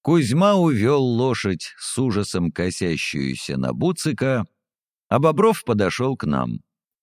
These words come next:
Хлопнул меня по плечу, стиснул ладонь и порывисто обнял.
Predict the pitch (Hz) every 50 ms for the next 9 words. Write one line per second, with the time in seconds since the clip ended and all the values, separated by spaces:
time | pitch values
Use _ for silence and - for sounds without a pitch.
0 | _ _ _ - - 98 131 175 180 170 - - 156 147 139 139 135 135 135 127
1 | 101 107 90 - 87 90 90 - - 175 190 190 - - - - 135 151 143 -
2 | - 120 110 95 87 87 90 90 92 95 147 170 165 160 131 110 _ _ _ _
3 | _ - 139 143 - 117 110 107 110 120 127 113 104 - - - 98 90 78 71
4 | 67 64 64 64 62 55 -